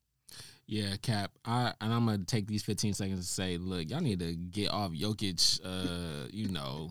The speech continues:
whatever. <laughs> Y'all need to get off him, 'cause I've never, like, this whole time, it's been back-to-back wins, but three times in a row, y'all tripping. It's way too much talent in the league. Give it to Jason or Joel.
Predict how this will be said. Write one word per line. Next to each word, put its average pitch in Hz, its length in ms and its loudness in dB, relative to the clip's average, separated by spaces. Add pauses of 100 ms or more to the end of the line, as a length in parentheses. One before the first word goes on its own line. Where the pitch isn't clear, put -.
(160)
whatever. 98 520 0 (280)
<laughs> 135 280 0
Y'all 151 120 6
need 165 100 10
to 127 80 10
get 120 160 8
off 110 260 8
him, 92 380 2
'cause 98 640 2 (240)
I've 151 240 4
never, 147 300 8 (120)
like, 135 280 2 (520)
this 185 160 4
whole 196 220 4
time, 196 540 4
it's 170 180 2
been 170 460 4
back-to-back 165 520 6
wins, 139 400 6
but 98 220 0
three 185 180 4
times 185 400 4
in 120 80 6
a 98 80 4
row, 185 400 2
y'all 113 240 -6
tripping. 107 800 2 (800)
It's 170 160 4
way 196 180 6
too 190 140 6
much 175 220 8
talent 156 260 4
in 131 80 6
the 127 80 6
league. 113 460 4
Give 165 120 8
it 160 100 6
to 139 80 6
Jason 131 380 6
or 113 80 6
Joel. 98 460 0